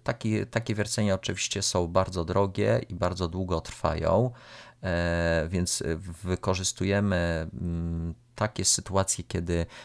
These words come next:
możemy spojrzeć, jak wygląda coś pod ziemią, e, z, z, k-, z, wykorzystując, y, przy okazji to, co robimy. A co robimy przy okazji?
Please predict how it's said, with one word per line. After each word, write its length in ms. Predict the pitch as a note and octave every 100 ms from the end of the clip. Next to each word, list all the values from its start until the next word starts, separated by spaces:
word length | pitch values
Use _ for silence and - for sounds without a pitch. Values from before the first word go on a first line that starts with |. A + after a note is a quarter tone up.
| -
możemy 520 | F2 F2 F2 G2+ F2+
spojrzeć, 720 | - - F#2+ G2 E2+ D#2+ -
jak 260 | F2 G2+ G2
wygląda 520 | F2+ F2 F#2 F2 F2
coś 460 | - - F2 - - -
pod 200 | E2 D2+
ziemią, 600 | E2 D2+ D2 D#2 G#2 C3+ - - - -
e, 420 | F2+ F2 F2+ F2+
z, 220 | - - - _ - -
z, 240 | F3+ - - - _ _ -
k-, 100 | - - G#3+ - - _ _ _ _ -
z, 180 | - - _
wykorzystując, 880 | D3 D#3+ C#3+ - D3 B2+ C#3+ - -
y, 320 | C3 - B2 -
przy 160 | - C#3
okazji 400 | - C#3 A2 F2+
to, 140 | -
co 200 | - E2+
robimy. 420 | E2 D#2+ E2 D2+
A 80 | -
co 180 | E2 F#2
robimy 360 | F#2 G2 F#2+ F#2
przy 180 | -
okazji? 440 | F#2+ - G2+ A#2+